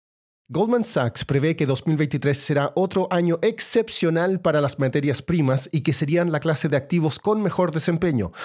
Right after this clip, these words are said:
con un rendimiento de hasta un cuarenta y tres por ciento. Esto gracias a la reapertura de China, la desaceleración en las subidas de tasas de la Fed y poca inversión en nueva capacidad.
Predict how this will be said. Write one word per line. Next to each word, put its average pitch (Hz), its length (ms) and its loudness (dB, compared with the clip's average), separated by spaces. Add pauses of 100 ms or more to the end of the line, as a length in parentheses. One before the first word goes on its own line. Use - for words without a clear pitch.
(140)
con 151 160 2
un 202 100 2
rendimiento 175 600 0
de 160 80 2
hasta 156 180 -2
un 170 80 0
cuarenta 147 420 0
y 123 60 2
tres 180 400 -2
por 160 220 -4
ciento. - 500 -2 (400)
Esto 196 400 0
gracias 139 460 0
a 123 40 4
la 117 80 2
reapertura 123 540 0
de 107 140 0
China, 190 380 0 (260)
la 127 180 0
desaceleración 175 800 0
en 160 80 2
las 139 140 0
subidas 135 420 0
de 123 80 0
tasas 123 340 0
de 120 120 0
la 110 80 -2
Fed 165 260 0 (240)
y 139 140 0
poca 180 320 0
inversión 160 520 0
en 131 140 2
nueva 120 260 2
capacidad. 131 640 0